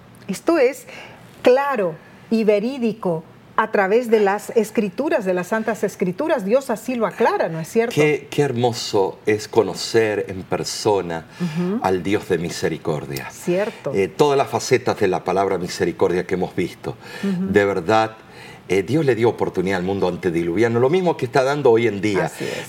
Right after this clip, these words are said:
Speaker 2: Pero la gran mayoría de los seres humanos somos ingratos.
Speaker 1: Mm, muy
Speaker 2: Así
Speaker 1: cierto.
Speaker 2: que, eh, es impresionante.
Speaker 1: Es cierto. Ahora pasemos a la lección del domingo once de abril. Se titula El principio del pecado.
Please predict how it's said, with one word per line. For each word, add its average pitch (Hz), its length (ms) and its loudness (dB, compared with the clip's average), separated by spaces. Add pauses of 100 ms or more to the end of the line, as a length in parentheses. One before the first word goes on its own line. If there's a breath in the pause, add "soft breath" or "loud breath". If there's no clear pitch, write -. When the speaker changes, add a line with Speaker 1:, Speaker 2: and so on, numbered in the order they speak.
(120)
Speaker 2:
Pero 117 460 4
la 127 180 4
gran 156 180 0
mayoría 110 480 2
de 95 320 -2
los 98 240 0
seres 95 300 0
humanos 92 260 -2
somos 90 300 -2
ingratos. 80 320 -2 (220)
Speaker 1:
Mm, 185 60 -2 (120)
muy 196 200 0
Speaker 2:
Así - 220 -6
Speaker 1:
cierto. 185 360 0
Speaker 2:
que, 90 280 0 (200)
eh, 92 320 -2
es 107 240 -2
impresionante. - 580 -4
Speaker 1:
Es 185 100 -6
cierto. - 560 -2
Ahora 226 380 2
pasemos 214 540 0
a 185 60 2
la 185 120 0
lección 214 480 0
del 202 180 4
domingo 208 640 2
once 214 380 0
de 180 120 0
abril. 226 480 -2 (340 loud breath)
Se 196 140 2
titula 233 760 0
El 208 360 4
principio 202 840 0
del 175 220 -2
pecado. 127 480 -4